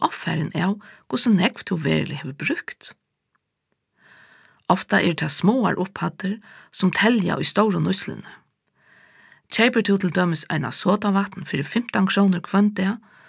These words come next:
so kostar tær fimm túsund fýra hundrað og fimmoghálvfjerðs krónur í eitt heilt ár. Hvat kundi tú annars keypt fyri tær pengarnar?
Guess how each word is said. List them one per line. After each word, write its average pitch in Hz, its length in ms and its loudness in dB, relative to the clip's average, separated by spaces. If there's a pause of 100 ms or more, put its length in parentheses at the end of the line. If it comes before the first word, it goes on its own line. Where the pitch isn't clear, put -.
(360)
so - 240 0
kostar 269 400 0
tær 185 160 0
fimm 320 320 -6
túsund 202 480 -2
fýra 233 160 2
hundrað 185 240 -2
og - 80 -8
fimmoghálvfjerðs 160 720 -4
krónur 190 400 -2 (320)
í 220 80 2
eitt 208 160 -4
heilt - 240 -8
ár. - 320 -8 (1200)
Hvat 240 400 0
kundi 240 240 -2
tú 202 140 -2 (100)
annars 277 480 0
keypt - 320 -4
fyri 160 240 -6
tær 277 220 -4
pengarnar? - 560 -8